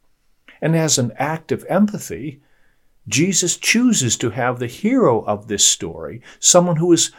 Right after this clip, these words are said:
from a marginalized group of people, the Samaritans. The Samaritans, in the eyes of Jesus' Jewish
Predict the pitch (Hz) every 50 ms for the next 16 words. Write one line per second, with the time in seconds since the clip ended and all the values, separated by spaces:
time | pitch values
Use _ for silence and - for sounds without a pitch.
0 | - _ _ - - 170 156 151 147 139 131 135 131 139 156 175 180 170 - 165
1 | 151 151 143 139 139 143 143 139 - - - 113 107 107 135 135 - - 202 208
2 | 208 208 95 71 - _ _ _ _ - 143 - - 170 175 185 202 220 226 202
3 | 208 - 80 82 101 101 - - - - _ _ _ _ _ _ _ _ _ _
4 | _ _ - - _ _ - 143 - - 165 170 185 202 196 190 - 185 170 -
5 | 185 - 160 147 147 143 - - - 147 165 175 185 185 190 185 165 - 131 117
6 | 120 - - 160 160 165 160 - 151 127 - 143 127 - - - 160 151 139 131
7 | - - - - - _